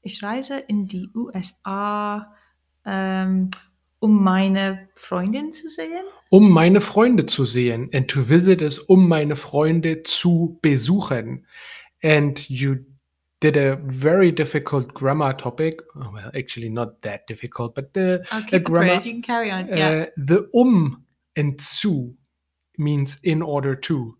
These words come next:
Speaker 2: So if I want to say in order to, I don't know, eat, I need to buy food, you have to s-, put the noun in between. Um Essen zu kaufen,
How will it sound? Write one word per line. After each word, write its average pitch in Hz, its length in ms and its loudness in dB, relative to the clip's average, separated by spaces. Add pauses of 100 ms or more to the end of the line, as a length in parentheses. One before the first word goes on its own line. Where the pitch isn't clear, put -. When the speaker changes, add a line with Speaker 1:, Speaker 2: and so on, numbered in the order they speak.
(360)
Speaker 2:
So - 160 -4
if 156 140 -4
I 165 80 4
want 165 240 0
to 165 100 -6
say 160 540 -4
in 156 200 -4 (240)
order 190 420 2
to, 170 540 -2
I 139 140 -4
don't 139 180 -2
know, 120 300 -10 (200)
eat, 240 400 2 (160)
I 151 120 0
need 165 220 -2
to 156 100 -4
buy 131 260 -4
food, 180 640 -6 (760)
you 139 120 -4
have 135 240 -6
to 151 80 -8
s-, - 320 -6
put - 240 -8
the 131 100 -2
noun 143 540 -2
in 139 160 -6
between. 127 640 -10 (500)
Um 240 520 2 (380)
Essen 135 800 -2
zu 139 540 -4 (120)
kaufen, 214 880 -4